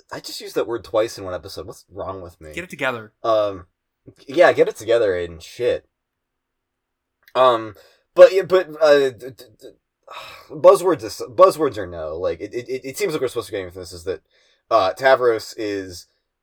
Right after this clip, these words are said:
Speaker 1: uh, maybe, uh, a little bit more into this than Vriska is.
Speaker 2: Yeah.
Speaker 1: Um, and she seems to have grander designs that may or, that, that may not include anything with Tavros.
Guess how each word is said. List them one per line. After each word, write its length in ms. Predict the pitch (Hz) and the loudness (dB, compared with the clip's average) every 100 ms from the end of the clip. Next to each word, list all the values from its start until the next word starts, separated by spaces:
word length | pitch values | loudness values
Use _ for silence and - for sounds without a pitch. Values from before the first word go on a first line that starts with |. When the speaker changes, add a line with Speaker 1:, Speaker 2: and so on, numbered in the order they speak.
| _ 98 | _ -2
Speaker 1:
uh, 560 | 92 87 82 73 71 - 127 | -2 -2 -4 -6 -8 -10 -12
maybe, 840 | 135 143 131 123 113 104 98 87 _ | -4 -4 -4 -8 -12 -12 -12 -16 _
uh, 440 | 92 85 76 78 - - | -6 -4 -6 -8 -12 -12
a 40 | |
little 240 | 110 120 117 | -6 -2 -2
bit 200 | 107 101 | -4 -6
more 200 | 98 92 | -6 -8
into 120 | 90 | -8
this 180 | 87 - | -12 -14
than 120 | 85 | -18
Vriska 280 | - - - - | -18 -18 -20 -20
is. 320 | - - _ - | -20 -20 _ -14
Speaker 2:
Yeah. 240 | 123 101 120 _ _ _ _ _ _ _ _ - | -12 -14 -18 _ _ _ _ _ _ _ _ -10
Speaker 1:
Um, 400 | 98 90 82 82 | -8 -8 -10 -14
and 400 | 87 85 82 80 78 _ _ _ _ _ | -12 -12 -16 -20 -20 _ _ _ _ _
she 300 | - - 117 | -18 -16 -14
seems 240 | 110 113 92 | -12 -12 -10
to 80 | |
have 180 | 95 90 | -8 -8
grander 340 | 82 92 90 85 | -6 -8 -6 -10
designs 640 | 85 87 82 78 71 71 | -12 -12 -14 -14 -18 -14
that 140 | 92 | -14
may 180 | 87 85 | -10 -10
or, 140 | 80 80 | -10 -10
that, 180 | 90 - 95 | -12 -12 _
that 180 | 92 98 | -14 -12
may 300 | 98 95 92 | -10 -8 -8
not 400 | 95 87 87 - | -8 -8 -10 -14
include 580 | 90 87 - 95 90 80 | -16 -16 -14 -12 -12 -12
anything 640 | 85 87 - 82 82 80 - | -14 -14 -12 -14 -14 -20 -18
with 240 | 90 82 | -16 -16
Tavros. 720 | - - 82 76 76 90 - | -14 -12 -12 -12 -12 -14 -16